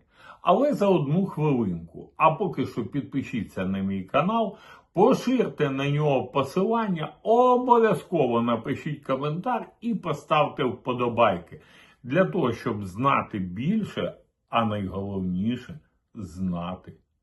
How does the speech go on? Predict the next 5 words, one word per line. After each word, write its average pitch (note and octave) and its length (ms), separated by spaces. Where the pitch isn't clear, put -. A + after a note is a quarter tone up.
правду. G#2 440
В B2 180
Мінсоцполітики G#3+ 1500
представили D#3+ 1000
план F#3 520